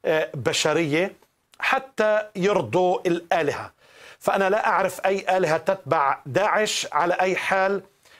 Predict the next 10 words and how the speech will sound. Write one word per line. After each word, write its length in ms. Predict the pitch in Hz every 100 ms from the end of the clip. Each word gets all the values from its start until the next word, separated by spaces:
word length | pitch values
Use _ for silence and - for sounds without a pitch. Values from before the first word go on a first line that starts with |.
| -
هذه 340 | 202 160 185
الآلهة 580 | 185 165 - 196 185 156
الكتاب 480 | 160 - 151 196 165
المقدس 720 | 165 151 185 135 180 170 127
بسميها 500 | 147 170 160 180 160
عبادة 580 | 131 139 170 170 170 180 - _ -
شياطين. 640 | - 190 160 165 180 117 - _ _ - -
فإذا 420 | - 185 208 151 185
صارت 540 | - 247 240 240 -
عبادة 480 | 147 147 214 190